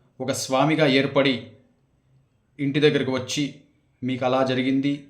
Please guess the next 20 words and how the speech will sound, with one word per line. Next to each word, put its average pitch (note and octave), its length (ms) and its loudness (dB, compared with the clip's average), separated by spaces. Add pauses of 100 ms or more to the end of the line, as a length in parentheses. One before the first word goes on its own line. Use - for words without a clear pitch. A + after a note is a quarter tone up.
(100)
మీకు C3 180 -4
ఇలా C3+ 180 2
జరిగింది" C3 400 -2
అని B2 100 -2
చెప్పి, C3 540 -8 (520)
"మీకు B2 220 -6
ఈ C3+ 100 2
పూజ C#3 340 -2
చేస్తాం, C#3+ 600 -2
ఆ B2 120 -2
పూజ C3 380 -4
చేస్తాం" B2+ 440 -2
చెప్పి C#3+ 200 -8
డబ్బులు B2 360 -2
తీసుకుని C3+ 460 -8 (340)
వెళ్తారు. A#2+ 540 -4 (340)
లాస్ట్కి C3 400 -2
మనము C#3+ 260 2
మోసపోతాం, C#3 680 0
కానీ B2 360 -2